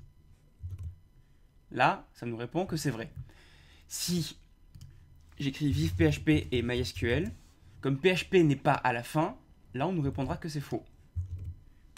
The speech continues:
Voilà, très bien. Donc c'est très important, même s'il y a le moins de caractères après,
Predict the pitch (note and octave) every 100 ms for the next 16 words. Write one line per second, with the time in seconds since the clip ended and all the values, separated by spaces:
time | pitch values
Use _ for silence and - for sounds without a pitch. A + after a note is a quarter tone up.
0 | - - - _ - - A#2+ - - -
1 | B2+ D#3 - - - - - - - -
2 | - - D3+ - - - - - - -
3 | F#3 F3 D3 C#3 F3+ G3 A3+ - - -
4 | - E3+ F3 D#3+ C#3 C3+ F#3 G#3+ F#3+ E3
5 | D3+ D#3 C3+ - E3 A3